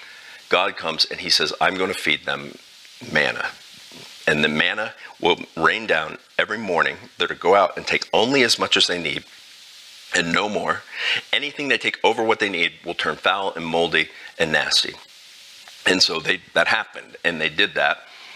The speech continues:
And what do you know? Some people took more than they needed. Some people took, um, you're supposed to take double on Sunday. Some people tried to save up so they would have extra, and it became foul and nasty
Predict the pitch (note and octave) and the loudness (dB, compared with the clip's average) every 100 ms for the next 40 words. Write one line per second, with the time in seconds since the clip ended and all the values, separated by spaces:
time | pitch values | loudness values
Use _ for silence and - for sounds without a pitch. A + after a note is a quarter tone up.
0 | - F2+ F#2 E2+ C#3 C3+ F2 D2 G2 - | -6 -4 0 2 2 2 0 -4 -6 -10
1 | - _ - - - A2 C#3+ G#2 E2+ F2 | -20 _ -18 0 2 2 0 -2 -2 -2
2 | A2 - G#2+ - E2 F2 G2 G#2+ A#2+ G#2 | -4 0 0 0 2 2 4 2 2 2
3 | E2 F2 G#2 G#2+ G#2 B2 G#2 G2+ F#2 - | 2 0 2 0 0 -2 0 -2 -2 -6
4 | - - - - F2 F2+ - G2+ - E2+ | -12 -14 -4 0 0 0 0 2 2 0
5 | D2+ F2+ G2 F2+ F2+ - E2+ E2+ F#2 G2 | 0 0 0 0 2 2 4 2 0 -2
6 | F#2+ F#2+ G2 E2+ - E2 F2+ D#2+ - - | -4 0 0 2 2 2 2 0 2 2
7 | D#2+ F2+ F#2+ F2+ - D#2+ - E2 E2+ - | 2 2 0 0 -2 -2 -2 -2 -2 -6
8 | - A2+ B2 C3 B2+ A2 - E2 F2 F2+ | -6 -2 -2 -2 -2 -2 2 2 2 -2
9 | F#2 E2 D#2 - D#2+ E2 | -2 0 0 2 0 0